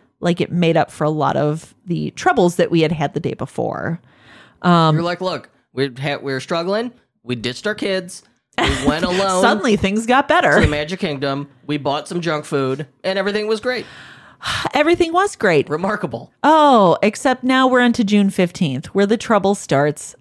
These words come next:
Speaker 1: again. Again.
Speaker 2: This is not a Disney World problem.
Speaker 1: No, this is a me problem, really. All right, so it was our departure day. Our flight was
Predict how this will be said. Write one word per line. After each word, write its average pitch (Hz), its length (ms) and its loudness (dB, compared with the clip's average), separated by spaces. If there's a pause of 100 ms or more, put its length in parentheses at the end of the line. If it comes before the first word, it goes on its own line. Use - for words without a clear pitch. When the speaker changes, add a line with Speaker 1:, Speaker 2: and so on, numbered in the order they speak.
(100)
Speaker 1:
again. 156 560 -4 (480)
Again. 165 440 -2 (120)
Speaker 2:
This 165 180 -6
is 330 100 -8
not 233 200 -4
a 175 40 -6
Disney 156 240 -6
World 92 220 -12
problem. 101 340 -4
Speaker 1:
No, 226 200 6
this 220 200 0
is 214 280 -6
a 196 80 2
me 175 220 4
problem, 139 680 0 (300)
really. 151 640 0
All 208 120 6
right, 185 240 2
so - 140 0
it 208 40 6
was 220 120 2
our 240 80 4
departure 185 480 0
day. 156 240 0
Our - 100 0
flight 220 480 -6
was 254 240 -4